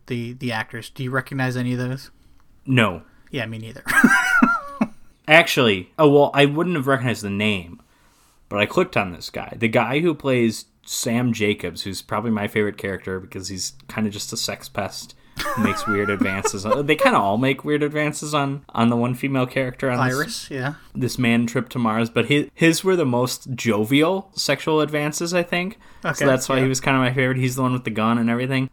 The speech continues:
Speaker 2: That guy's in one of the gr-, one of the greatest films of all time. He's in The Apartment. He plays the doctor who saves Shirley MacLaine's life after she overdoses on drugs in an, I think, an attempted suicide.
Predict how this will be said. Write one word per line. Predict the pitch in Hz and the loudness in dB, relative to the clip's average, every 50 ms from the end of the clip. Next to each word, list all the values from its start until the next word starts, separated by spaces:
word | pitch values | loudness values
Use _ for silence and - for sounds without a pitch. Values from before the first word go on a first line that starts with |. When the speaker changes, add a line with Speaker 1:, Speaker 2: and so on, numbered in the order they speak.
| _ _ | _ _
Speaker 2:
That | - 202 - | 0 2 4
guy's | 262 254 247 220 | 6 4 4 4
in | 196 196 190 | 2 2 2
one | 185 180 | 2 2
of | 175 | 0
the | 170 151 | 0 -2
gr-, | 175 175 - | -4 -4 -2
one | - 165 165 | 0 2 2
of | 160 | 2
the | 156 | 2
greatest | 151 151 160 160 151 151 - - | 2 4 4 4 4 2 0 0
films | - 165 156 151 135 131 | 0 0 0 0 -2 -2
of | 127 | -2
all | 127 131 127 | -2 -2 -2
time. | - - 151 135 117 104 101 95 | 0 0 0 2 2 0 -2 -4
He's | 90 107 123 117 131 | -2 -2 -2 -2 0
in | 143 147 143 | -2 0 2
The | 131 127 123 | 2 2 2
Apartment. | 117 - - - 135 139 139 123 104 87 78 - | 0 0 2 2 2 2 0 -4 -8 -8 -10 -6
He | - 113 113 | -6 -6 -4
plays | - - 123 120 117 110 104 - - - _ | -2 0 0 2 2 0 0 -4 -8 -10 _
the | - 120 | -4 -2
doctor | 117 120 117 120 131 - - - 113 98 90 | 2 4 4 4 4 2 0 -4 -4 -2 -2
who | 92 101 | -4 -6
saves | 98 - - 120 113 107 101 - - | -6 -4 -2 0 0 0 0 -2 -6
Shirley | - - 123 113 117 117 | -4 -2 -2 -2 0 -2
MacLaine's | 107 104 104 - - 113 110 107 104 92 | -2 -4 -4 -4 -2 -2 0 -2 -2 -4
life | 98 98 101 98 95 92 - - - - - - - _ _ - - | -2 -2 -2 0 -2 -4 -8 -10 -16 -18 -20 -20 -20 _ _ -14 -8
after | 107 101 101 - - 110 101 | -6 -6 -6 -4 -4 -4 -4
she | 95 - - 104 101 101 98 95 92 - _ - | -4 -4 -6 -6 -4 -4 -4 -6 -8 -12 _ -2
overdoses | - 117 113 110 107 107 107 101 - 110 98 101 | 0 0 2 2 2 2 0 0 -4 -4 -4 -2
on | 95 95 | -4 -2
drugs | 92 98 98 98 95 92 87 90 - - - - - | -2 -2 -2 -2 -2 -4 -8 -10 -10 -10 -10 -10 -10
in | 107 101 | -10 -8
an, | 101 98 90 78 - - 104 | -8 -8 -10 -10 -12 -12 -12
I | 98 92 95 | -12 -12 -12
think, | - - 110 101 - | -8 -8 -8 -6 -6
an | 107 101 | -8 -8
attempted | 98 90 - - 104 107 - - 95 85 - | -8 -10 -10 -10 -10 -10 -8 -10 -10 -10 -8
suicide. | - - - 113 113 113 - 107 95 92 92 90 92 | -8 -6 -4 -4 -4 -4 -4 -4 -2 -2 -4 -4 -6